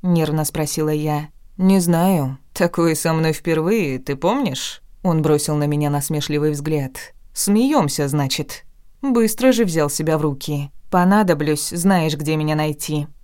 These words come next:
Я рванула из кабинета так, будто за мной гнались все черти ада. Залетела в гостиную, где Айронир развлекал владыку и его жену.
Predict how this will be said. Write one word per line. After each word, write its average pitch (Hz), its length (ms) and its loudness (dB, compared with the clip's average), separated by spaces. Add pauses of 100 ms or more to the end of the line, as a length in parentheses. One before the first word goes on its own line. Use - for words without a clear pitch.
(100)
Я 190 220 2
рванула 175 460 4
из 160 120 -2
кабинета 165 480 0
так, 175 320 -4
будто 156 320 -2
за 156 200 0
мной 165 240 2
гнались 160 420 -2
все - 260 -2
черти 160 400 -4
ада. 143 540 -2 (160)
Залетела 160 560 0
в 147 60 -4
гостиную, 156 600 0
где 151 240 -2
Айронир 156 480 0
развлекал 156 680 -2
владыку 156 600 -2
и 156 80 -2
его 156 200 -2
жену. 170 600 0